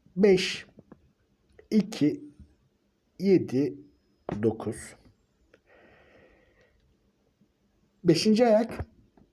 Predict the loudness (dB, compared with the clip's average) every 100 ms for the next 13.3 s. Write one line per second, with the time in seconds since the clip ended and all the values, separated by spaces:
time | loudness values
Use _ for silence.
0 | _ _ _ _ _ _ _ _ _ _
1 | _ _ -20 -20 _ -20 _ _ 2 4
2 | 6 4 -2 -10 _ _ -20 -20 _ _
3 | _ 2 4 4 0 -10 -16 -18 _ _
4 | _ _ _ _ _ _ _ _ _ _
5 | -2 2 2 0 -12 -16 -16 _ _ _
6 | _ _ _ -2 2 2 0 -6 -8 -8
7 | -20 -20 -12 -12 -10 -10 -8 -10 -14 _
8 | _ _ _ -20 -20 -20 -20 -20 -20 -20
9 | -20 _ _ -4 -4 -2 -6 -6 -10 -4
10 | 2 2 2 0 0 0 -2 -2 -2 -2
11 | -2 -2 -2 -4 -16 _ _ -20 -20 _
12 | -14 -10 -2 0 2 2 2 2 2 -2
13 | -2 -4